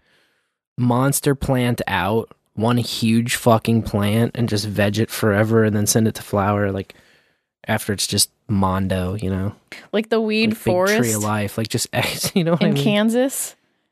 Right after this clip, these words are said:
Speaker 1: Yeah.
Speaker 2: What was that movie called that Ned, Ned recommended? Rolling Kansas?
Speaker 1: Rolling
Speaker 2: Yeah,
Speaker 1: Kansas,
Speaker 2: that's a great
Speaker 1: yeah.
Speaker 2: one.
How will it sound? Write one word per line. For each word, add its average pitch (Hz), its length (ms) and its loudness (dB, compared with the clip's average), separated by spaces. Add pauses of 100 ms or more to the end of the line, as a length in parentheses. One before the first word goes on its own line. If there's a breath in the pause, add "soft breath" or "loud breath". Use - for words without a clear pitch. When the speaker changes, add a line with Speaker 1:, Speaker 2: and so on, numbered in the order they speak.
(280)
Speaker 1:
Yeah. 151 320 0
Speaker 2:
What 226 160 2
was 240 100 2
that 226 160 2
movie 233 300 2
called 220 320 0
that 214 100 2
Ned, 214 220 0
Ned 214 180 2
recommended? 220 360 -2
Rolling 208 340 2
Kansas? 208 420 0
Speaker 1:
Rolling 117 260 -2
Speaker 2:
Yeah, 165 300 2
Speaker 1:
Kansas, 160 340 2
Speaker 2:
that's - 80 -14
a - 20 0
great 156 260 0
Speaker 1:
yeah. - 60 -4
Speaker 2:
one. 147 160 -6